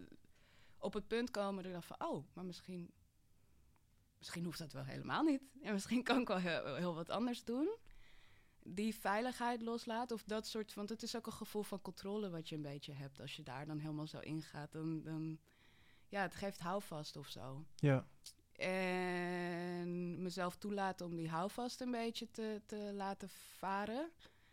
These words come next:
Speaker 1: dat was wel wat ingewikkelder. Maar vervolgens, toen ik daar helemaal overheen was
Speaker 2: Heeft dat lang geduurd, dat overheen
Speaker 1: Mm.
Speaker 2: komen? Is dat jaren of is dat
Speaker 1: Ja.
Speaker 2: weken, maanden?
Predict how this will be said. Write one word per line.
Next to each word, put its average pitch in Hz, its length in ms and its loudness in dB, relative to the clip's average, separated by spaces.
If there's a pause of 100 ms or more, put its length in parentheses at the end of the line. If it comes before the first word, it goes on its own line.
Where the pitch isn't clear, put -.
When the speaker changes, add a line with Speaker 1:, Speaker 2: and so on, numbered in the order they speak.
(320)
Speaker 1:
dat 190 440 0
was 233 260 0
wel 202 400 2
wat 190 200 -4
ingewikkelder. 143 840 -4 (160)
Maar 185 180 2
vervolgens, 202 800 0 (260)
toen 196 200 -2
ik 185 160 -4
daar 180 300 2
helemaal 185 260 0
overheen 175 560 -2
was 165 480 -4 (840)
Speaker 2:
Heeft 139 180 8
dat 143 120 12
lang 147 200 12
geduurd, 202 320 6 (200)
dat - 140 6
overheen 139 380 10
Speaker 1:
Mm. 147 60 8
Speaker 2:
komen? 151 360 8 (2000)
Is - 140 0
dat 113 140 0
jaren 143 540 10
of 139 140 8
is 120 100 6
dat 110 100 6
Speaker 1:
Ja. 110 80 4
Speaker 2:
weken, 127 460 6
maanden? 123 500 4